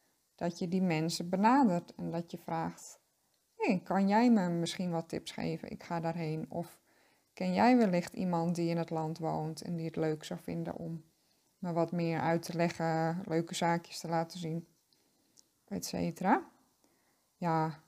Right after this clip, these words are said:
en ja, zo heb je eigenlijk heel veel mogelijkheden om iemand te vinden. Wat je in dit stadium al kunt doen, is notities maken.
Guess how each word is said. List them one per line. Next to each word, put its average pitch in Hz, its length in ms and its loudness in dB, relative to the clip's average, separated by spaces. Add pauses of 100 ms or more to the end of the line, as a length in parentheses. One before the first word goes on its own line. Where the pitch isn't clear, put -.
en 190 420 -2 (200)
ja, 226 180 6
zo 190 120 0
heb 185 120 2
je 185 60 0
eigenlijk 196 300 2
heel 240 240 6
veel 226 260 2
mogelijkheden 202 800 2
om 180 340 -4
iemand 170 500 -2
te 185 80 -6
vinden. 165 500 0 (460)
Wat 202 240 2
je - 80 -4
in 190 140 0
dit 233 180 2
stadium 175 520 4
al 175 160 6
kunt 156 340 -6
doen, 240 380 2
is - 540 -2
notities 208 680 0
maken. 151 460 -2